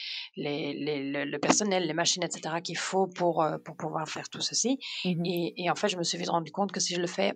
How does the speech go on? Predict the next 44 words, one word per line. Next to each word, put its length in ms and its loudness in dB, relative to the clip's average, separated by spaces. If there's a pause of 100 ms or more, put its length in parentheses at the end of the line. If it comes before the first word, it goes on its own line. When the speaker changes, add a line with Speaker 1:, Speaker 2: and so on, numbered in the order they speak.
Speaker 1:
moi-même, 800 0 (180)
Speaker 2:
Mhm. 160 -4
Speaker 1:
mes 120 0
porridge, 340 -2
ils 60 -6
vont 100 0
coûter 280 -4
dix 220 0
euros 120 2
la 100 2
boîte 260 0
et 100 -6
personne 320 -2
ne 40 -6
va 60 -10
les 140 -12
acheter. 300 -4 (280)
Speaker 2:
Mhm. 120 2 (500)
Speaker 1:
Donc, 360 2
euh, 120 4
pour 200 2
moi, 240 10
je, 140 4
je 120 4
pense 260 6
que 100 4
parfois, 360 6
j'ai 140 4
l'impression 340 6
que 60 -2
je 60 4
suis 60 2
un 40 -6
peu 100 -2
seule 220 2
là, 120 6
mais 140 0
pour 160 -6
moi, 160 2
le, 160 4
le 160 0
prix 400 0
du 140 -6
produit 560 -2